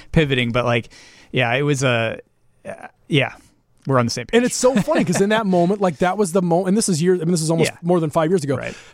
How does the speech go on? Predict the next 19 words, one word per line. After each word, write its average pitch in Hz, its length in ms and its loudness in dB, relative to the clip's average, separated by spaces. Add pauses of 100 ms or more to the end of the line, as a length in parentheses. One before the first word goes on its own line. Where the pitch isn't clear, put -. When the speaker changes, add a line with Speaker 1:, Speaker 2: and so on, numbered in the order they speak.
Speaker 2:
that 180 120 4
it 175 140 0
hit 302 240 0
me 170 280 2 (120)
that 180 320 2
potentially 196 560 0
Groupon 175 500 0
could 151 160 -2
be 147 160 -2
in 160 80 0
a 170 60 0
little 151 160 2
bit 165 100 0
of 160 60 -6
trouble. 311 260 -2
Speaker 1:
Yeah, 120 140 -2 (200)
yep. - 120 -8 (200)
Speaker 2:
And 170 160 0
that, 175 280 0